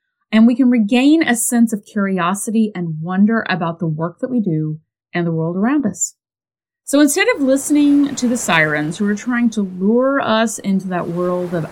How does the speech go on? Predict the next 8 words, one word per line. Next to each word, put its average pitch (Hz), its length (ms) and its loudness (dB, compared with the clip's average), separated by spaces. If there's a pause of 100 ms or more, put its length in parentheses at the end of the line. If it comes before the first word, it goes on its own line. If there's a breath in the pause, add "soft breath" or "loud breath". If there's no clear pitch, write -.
unhappy 196 640 0
complacency, 151 1080 -6 (440)
or 285 220 2
even 370 300 -2
of 240 140 2
just 233 420 -6
not 190 520 -4
being 165 640 -4